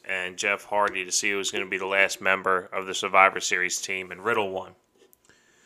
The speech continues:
And they've been sowing this seed of, you know, the dysfunction on the Raw side with A J claiming to be the captain for a couple weeks, and I have zero idea where it's going.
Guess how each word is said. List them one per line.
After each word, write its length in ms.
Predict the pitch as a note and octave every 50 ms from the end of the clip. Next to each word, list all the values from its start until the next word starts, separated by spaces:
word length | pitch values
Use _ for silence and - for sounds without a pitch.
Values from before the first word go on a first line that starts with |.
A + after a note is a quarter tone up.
| _ _ - - _ _ _ _ -
And 400 | G#2 G#2+ A2 A2+ A2+ A2+ A2 G#2
they've 220 | A#2+ C3 C3+ B2 G#2
been 220 | D3 C#3 C3 B2+
sowing 640 | A2+ - - D3 D3 D3+ D3 D3 C#3+ C#3 B2+ A2+ G#2
this 340 | A#2 A#2+ A#2+ A#2 G#2+ -
seed 640 | - - - - - - B2+ A#2+ A2+ A2 G#2+ G#2+ F#2 G2+ - -
of, 640 | F2+ F2+ F#2+ F#2+ F#2+ G2 F#2+ F2+ F2+ - - - - - _ _ _ _ _ _ _ _ _ _ _ _ _ _ _ _ _ _ -
you 120 | A2+ G#2+
know, 120 | G#2 G2+ G2+
the 100 | G2+ G2
dysfunction 680 | F2+ G2+ G#2 G2+ - - - A#2+ A2+ G2 - - A2+
on 140 | G#2+ G#2 G2+
the 80 | G2+ F2+
Raw 260 | F#2 G2+ G2+ G2+ F#2+
side 400 | F2 - - G2+ F2 F2 F2 F2
with 160 | F#2 F2+ - -
A 120 | A2 A2 G#2+
J 200 | F#2+ G#2 G2+ F#2+
claiming 300 | - A2 G2+ G2+ F#2+ F#2+
to 60 | F2+
be 140 | F2 G2 F#2
the 80 | F#2+
captain 480 | F#2 - - G2+ F#2+ F#2 - - F2+ E2+
for 160 | - - G2
a 60 | F2+
couple 260 | - G#2 G2+ - F#2+
weeks, 360 | F#2+ G2 F#2 F2 E2+ - - - - -
and 520 | G2 F#2+ F#2+ F#2+ F#2 F#2 F#2 F#2+ F#2 - - _ -
I 140 | A#2 C3 B2+
have 240 | C#3 C#3 A#2 G#2
zero 400 | G2+ - G2 G2+ G#2 G2 G2 G2
idea 400 | F2 F2 F2+ F2+ F2+ F2+ F2+ F#2
where 180 | F2 E2+ F2 F2
it's 140 | F2 - -
going. 360 | - G#2 F2+ F2 F2+ C3 B2+